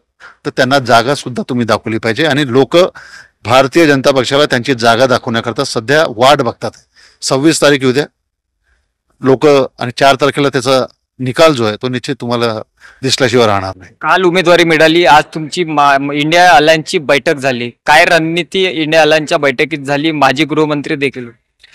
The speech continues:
Speaker 1: नाही, रणनीती फक्त इतकीच आहे की चिन्ह नवीन आहे आणि प्रत्येकाला हे चिन्ह सर्वसामान्य मतदारापर्यंत पोहोचवायचं. आज जो काही सर्वसामान्य मतदार आहे, त्याच्या डोक्यामध्ये एक तर पंजा आहे, नाही तर घड्याळ आहे.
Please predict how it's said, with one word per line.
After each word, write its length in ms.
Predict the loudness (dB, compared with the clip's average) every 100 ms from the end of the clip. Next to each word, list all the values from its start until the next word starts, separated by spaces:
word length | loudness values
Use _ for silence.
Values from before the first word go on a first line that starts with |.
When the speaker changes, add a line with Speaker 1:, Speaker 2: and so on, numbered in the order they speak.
| -4
Speaker 1:
नाही, 180 | 2 4
रणनीती 440 | 4 2 2 2 0
फक्त 220 | 0 0
इतकीच 360 | 0 -2 -2
आहे 100 | -2
की 140 | -2 -6 -2
चिन्ह 320 | -2 2 2
नवीन 300 | 2 0 0
आहे 120 | -2 _ _ _ _ _ _ -10
आणि 160 | -6
प्रत्येकाला 920 | -2 -2 -2 0 0 0 -2 0 -2 -4 -6
हे 80 | -6
चिन्ह 360 | 0 0 0 -2 _ _ _ _ _ -6
सर्वसामान्य 720 | 0 2 2 0 -2 -2 -2
मतदारापर्यंत 540 | 0 2 2 0 -2
पोहोचवायचं. 500 | -8 -8 -10 -12 -12 _ _ -20 _ 0
आज 200 | 2 2 -6 -10 _ _ -2
जो 120 | 2
काही 180 | 2 0
सर्वसामान्य 640 | 0 0 2 2 0 0
मतदार 340 | -2 2 4
आहे, 120 | 4
त्याच्या 220 | 2 0 -2
डोक्यामध्ये 580 | -2 -2 -2 2 2 0 _ -12 -6
एक 120 | -4
तर 40 | -2
पंजा 340 | -2 -2 2
आहे, 120 | 2
नाही 140 | 0 0
तर 80 | 0
घड्याळ 320 | 0 0
आहे. 100 | -2